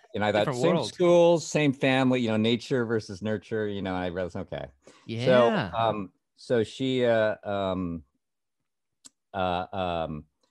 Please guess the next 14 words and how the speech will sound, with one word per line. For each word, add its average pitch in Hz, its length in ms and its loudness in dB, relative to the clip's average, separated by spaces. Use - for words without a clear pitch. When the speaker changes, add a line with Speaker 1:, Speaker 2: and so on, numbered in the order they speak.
Speaker 1:
got 127 200 -2
to - 60 -14
the 120 60 -8
point 127 180 0
where, 120 240 2
you 131 140 -4
know, 101 240 -4
they 107 180 0
didn't 95 340 -8
need 101 180 -4
two 95 160 -4
incomes. 101 560 -6
Uh, 87 40 -6
Speaker 2:
Mm-hmm. 76 260 -6